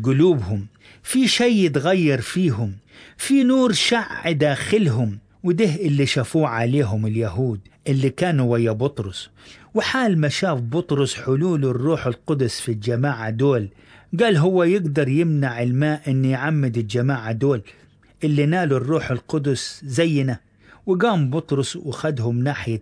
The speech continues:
المية وعمدهم كلهم باسم الرب يسوع المسيح. وكان يا أحباب إن كرنيليوس وكل اللي وياه الجماعة الأمم دول اللي مش يهود نالوا الخلاص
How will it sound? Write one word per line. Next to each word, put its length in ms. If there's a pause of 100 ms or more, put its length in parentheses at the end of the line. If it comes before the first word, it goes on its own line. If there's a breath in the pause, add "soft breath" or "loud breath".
المية 440
وعمدهم 880
كلهم 420 (340)
باسم 400
الرب 480
يسوع 540
المسيح. 600 (460 soft breath)
وكان 340
يا 80
أحباب 400 (160)
إن 200
كرنيليوس 840 (180)
وكل 340
اللي 200
وياه 580
الجماعة 560
الأمم 460
دول 300 (840 soft breath)
اللي 240
مش 360
يهود 460 (140)
نالوا 420
الخلاص 800